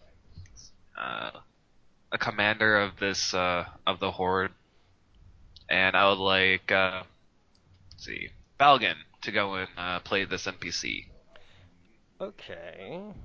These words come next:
Speaker 2: Bearing in mind this is an interrogation and not an ensemble.
Speaker 1: Yes. <coughs>
Speaker 2: So, as as Taran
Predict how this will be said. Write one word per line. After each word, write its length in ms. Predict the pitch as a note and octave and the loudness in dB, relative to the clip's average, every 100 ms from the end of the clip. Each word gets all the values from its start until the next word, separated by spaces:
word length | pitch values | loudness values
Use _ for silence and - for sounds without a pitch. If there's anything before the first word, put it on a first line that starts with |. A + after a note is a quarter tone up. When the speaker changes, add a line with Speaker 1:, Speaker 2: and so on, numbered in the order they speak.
| - - - - - - _ _ _ _ _ - - | -20 -20 -20 -20 -20 -20 _ _ _ _ _ -20 -10
Speaker 2:
Bearing 220 | C3 B2 | -8 -6
in 80 | A#2+ | -6
mind 240 | A#2 A2+ G#2 | -6 -8 -10
this 200 | A2 A#2 | -14 -14
is 140 | G#2+ | -16
an 80 | G#2+ | -16
interrogation 840 | G2+ - - G#2+ G2 G#2+ - - | -16 -16 -12 -12 -10 -12 -12 -14
and 120 | F#2+ | -14
not 120 | G2 A2 | -14 -14
an 60 | |
ensemble. 640 | G2+ F#2+ - G2+ F#2 F2+ - - _ _ _ _ _ _ _ _ _ F#2+ | -16 -14 -12 -12 -14 -18 -20 -20 _ _ _ _ _ _ _ _ _ -2
Speaker 1:
Yes. 440 | D#2+ - - - _ _ _ _ _ _ _ _ _ _ _ _ - - - - - - - - _ _ _ _ _ _ | -2 -2 -14 -16 _ _ _ _ _ _ _ _ _ _ _ _ -20 -20 -20 -20 -20 -20 -20 -20 _ _ _ _ _ _
<coughs> 60 | - - - E3 B2 - _ _ _ _ _ _ _ _ - - - - - - _ _ | 4 6 6 4 -4 -20 _ _ _ _ _ _ _ _ -20 -20 -20 -20 -20 -20 _ _
Speaker 2:
So, 520 | - - E3+ D#3 D#3+ - _ - C3+ - _ _ - | -10 -6 -4 -2 -4 -8 _ -20 -20 -20 _ _ -12
as 640 | D3+ E3 E3 - - - - _ _ _ _ _ _ _ _ _ _ _ | -8 -6 -8 -10 -12 -14 -18 _ _ _ _ _ _ _ _ _ _ _
as 280 | C3+ D3+ - | -8 -8 -8
Taran 600 | - C3 A2+ G#2 F#2+ F#2+ | -10 -10 -8 -8 -12 -16